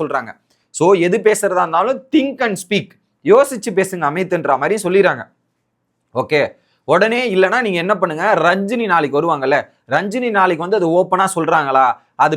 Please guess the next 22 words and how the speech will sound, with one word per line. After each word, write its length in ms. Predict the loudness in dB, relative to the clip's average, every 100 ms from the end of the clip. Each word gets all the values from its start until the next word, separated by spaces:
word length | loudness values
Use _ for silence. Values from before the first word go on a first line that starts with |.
| 2
பேசுறாங்களான்ற 720 | 2 2 -2 0 0 2 0 0
மாதிரி 140 | -2 0
பார்த்து 240 | 2 2 0 -4
முடிவு 200 | 2 2
எடுத்துங்க. 320 | 2 -4 0 0 2
எனக்கு 260 | -2 0 0
இது 100 | 0 2
தோணுச்சு, 320 | 2 2 -2
நான் 180 | -2 -2
சொல்லிட்டேன். 360 | 0 0 0 -4 -6
ஓகே, 160 | -2 -2 -2 _ 0 4
ஓகே, 220 | 4 2 -2
இல்ல 180 | 2 4 4
ரஞ்சினி 260 | 0 -4
அப்படி 160 | -4 -2
சொல்லலைன்னா 280 | -2 0 0 2
விட்டுருங்க 300 | 2 0 0
அப்படின்னு 260 | 0 -4 -4
சொல்லும் 220 | -4 -2
போது 160 | -6 -4
சொல்லிட்டாங்க. 320 | -2 -2 -2 -4
ஓகே, 160 | -6